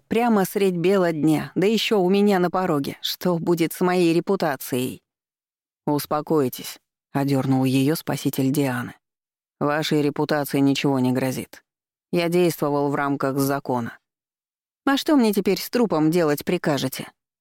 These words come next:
Арута перестала причитать и со злостью уставилась на него. «Хоронить за свой счет? Нет уж.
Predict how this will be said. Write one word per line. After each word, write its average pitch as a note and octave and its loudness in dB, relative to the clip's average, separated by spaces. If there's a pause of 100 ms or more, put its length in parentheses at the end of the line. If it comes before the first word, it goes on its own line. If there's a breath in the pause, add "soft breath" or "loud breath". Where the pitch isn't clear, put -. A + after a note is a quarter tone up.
(120)
Арута C#3 -2
перестала D#3+ 0
причитать C#3+ -2
и C#3 -2
со C3+ -4
злостью D3+ 0
уставилась C#3 0
на C#3 2
него. C#3+ 0 (580)
«Хоронить G#3+ 2
за E3 0
свой D3+ 0
счет? - -4
Нет G#3+ 2
уж. - -8